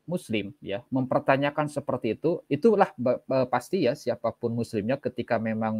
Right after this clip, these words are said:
eh, fokus dalam dunia perdebatan, baik itu di Facebook, di YouTube, maupun posisinya, eh, yaitu di Facebook, YouTube, maupun W A, itu Anda akan dengan mudah mendapatkan tudingan, pernyataan yang disampaikan oleh Oten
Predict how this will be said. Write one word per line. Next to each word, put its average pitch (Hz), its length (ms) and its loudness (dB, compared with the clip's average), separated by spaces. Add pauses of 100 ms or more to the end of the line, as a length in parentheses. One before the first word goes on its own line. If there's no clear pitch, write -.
(100)
eh, 98 380 -2 (460)
fokus 156 400 8
dalam 120 240 4
dunia 110 260 2
perdebatan, 104 680 -2
baik 101 240 -2
itu 92 80 -6
di 87 80 -8
Facebook, 113 800 2
di 95 160 0
YouTube, 123 560 6
maupun 110 580 2
posisinya, 107 840 -2 (320)
eh, 107 420 4
yaitu 104 300 0
di 101 80 -2
Facebook, 113 640 0 (160)
YouTube, 113 320 -2
maupun 107 320 -2
W 156 100 8
A, 110 300 2 (380)
itu 196 320 8
Anda 165 320 4
akan 156 260 0
dengan 139 240 6
mudah 127 320 6 (220)
mendapatkan 110 840 -2
tudingan, 104 540 -2
pernyataan 117 680 0
yang 127 60 0
disampaikan 110 420 -2
oleh - 60 -4
Oten 117 420 6